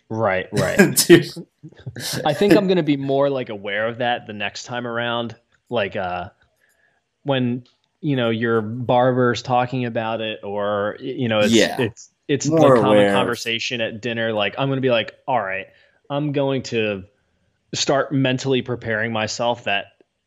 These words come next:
Speaker 1: like, the top is getting closer and prepare to hold my bags for another <laughs> couple of years." Um, because that's when everybody was really starting to talk about it.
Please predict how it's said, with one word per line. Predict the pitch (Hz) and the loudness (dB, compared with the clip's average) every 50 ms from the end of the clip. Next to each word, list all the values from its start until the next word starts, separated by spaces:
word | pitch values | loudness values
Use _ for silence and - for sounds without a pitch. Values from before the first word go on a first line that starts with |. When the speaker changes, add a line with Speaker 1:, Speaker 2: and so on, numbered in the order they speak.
| _ - | _ -8
Speaker 1:
like, | 131 117 - - | -8 -8 -6 -6
the | 113 104 | -8 -8
top | - - 107 98 101 98 - 107 | -4 -2 0 0 0 0 -2 -6
is | 104 95 | -6 -4
getting | - 110 98 98 98 98 | -4 -4 -4 -4 -6 -8
closer | - 101 95 98 98 - 120 113 101 101 | -8 -8 -6 -6 -6 -4 -4 -4 -4 -4
and | 92 87 90 87 90 - _ _ _ _ _ _ _ - - | -6 -6 -8 -12 -12 -14 _ _ _ _ _ _ _ -16 -8
prepare | - 104 - 110 104 98 | -8 -6 -2 -2 -2 0
to | 98 92 | 0 0
hold | - 101 101 101 90 | 0 2 0 0 0
my | 92 87 90 | -2 -4 -4
bags | 90 92 87 87 90 92 92 101 - | -2 -2 -2 0 0 -2 -2 -2 -6
for | - - 101 | -6 -6 -6
another | 98 95 104 95 95 92 | -4 -2 -2 -2 -2 -2
<laughs> | |
couple | - - - 131 131 135 123 | -2 -2 -2 0 2 2 0
of | 107 92 | 0 0
years." | 98 95 98 107 113 113 - 95 - - - - - - _ - | -2 -2 0 -2 -4 -4 -8 -14 -18 -20 -20 -20 -20 -20 _ -14
Um, | 98 87 87 87 87 85 85 98 _ _ - 170 | -12 -10 -8 -8 -8 -10 -12 -16 _ _ -8 -2
because | 123 123 - 131 123 127 143 156 | -2 0 2 2 0 0 -2 -2
that's | 147 135 127 117 - - | -2 -2 -2 -2 -2 -2
when | 131 120 110 | -4 -4 -4
everybody | 95 98 95 95 95 87 92 90 92 90 | -2 -4 -4 -4 -6 -6 -6 -8 -8 -6
was | 90 90 87 82 - - _ _ _ _ | -6 -8 -8 -8 -10 -14 _ _ _ _
really | 110 101 101 107 101 104 107 104 95 90 90 85 - | -12 -10 -8 -6 -4 -2 0 0 0 0 -2 -4 -6
starting | - - 92 90 87 | -4 -6 -6 -6 -6
to | 80 | -12
talk | 76 - - - - - | -10 -8 -8 -8 -6 -8
about | - - - 62 - | -8 -8 -6 -6 -6
it. | - - - | -6 -8 -10